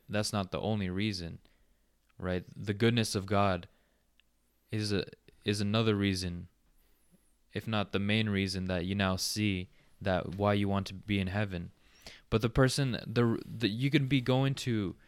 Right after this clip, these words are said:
church your whole entire life. You can be extremely religious, extremely devoted to God. But if you just go into church and all those things just because you have the fear of going to hell,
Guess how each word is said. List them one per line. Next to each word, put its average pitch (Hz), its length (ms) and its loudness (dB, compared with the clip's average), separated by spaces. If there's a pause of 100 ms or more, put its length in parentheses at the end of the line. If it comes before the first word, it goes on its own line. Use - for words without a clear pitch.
(220)
church 139 320 2
your 120 100 2
whole 120 180 0
entire 120 320 0
life. 95 560 -2
You 104 140 -10
can 113 140 0
be 110 120 2
extremely 123 460 0
religious, 101 680 -2 (500)
extremely 123 440 0
devoted 104 520 2
to 104 80 -4
God. 95 380 -2 (1700)
But 107 640 -2 (1200)
if 120 220 -8
you 123 80 2
just 123 200 0
go 117 180 2
into 113 240 -4
church 117 340 0
and 107 100 -2
all 107 160 2
those 113 200 2
things 107 220 -2
just 117 380 0
because 98 360 -2
you 98 80 -2
have 95 140 0
the 95 80 -4
fear 95 300 -2
of 92 100 -4
going 92 180 -2
to 92 100 -6
hell, 90 320 -6